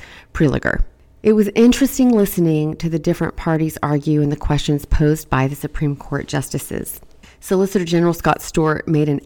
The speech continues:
excellent point when he stated that nowhere else does the court recognize a right to end a life. Because it is a life, right? We know that. He also said there's no basis for Roe versus Wade or Planned Parenthood versus Casey in the Constitution.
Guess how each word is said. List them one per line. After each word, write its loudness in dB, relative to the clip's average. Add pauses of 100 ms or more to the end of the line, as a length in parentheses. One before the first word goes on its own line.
excellent -2
point -2
when -4
he -6
stated -6
that -4
nowhere 0
else 0
does -6
the -4
court -6
recognize -2
a -4
right -2
to -8
end 0
a -4
life. -6 (540)
Because 2
it 6
is 6
a 4
life, 0
right? 0
We 2
know 6
that. 2 (540)
He -2
also 2
said -2
there's -2
no 2
basis -2
for -4
Roe 0
versus -6
Wade 0
or -2
Planned -4
Parenthood -4
versus 0
Casey -2
in 2
the 0
Constitution. -4